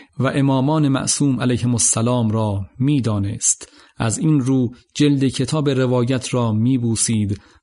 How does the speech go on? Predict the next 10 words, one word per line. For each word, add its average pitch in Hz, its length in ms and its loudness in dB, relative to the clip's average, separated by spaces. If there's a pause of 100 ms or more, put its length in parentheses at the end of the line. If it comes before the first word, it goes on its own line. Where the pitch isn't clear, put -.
(100)
و 120 120 0
معتقد 135 500 -2
بود 143 320 -2
که - 160 -4
این 123 360 0
کتاب 151 680 -4
به 123 220 0
صاحبش 117 800 -2
انتساب 107 580 -2
دارد. 98 340 -6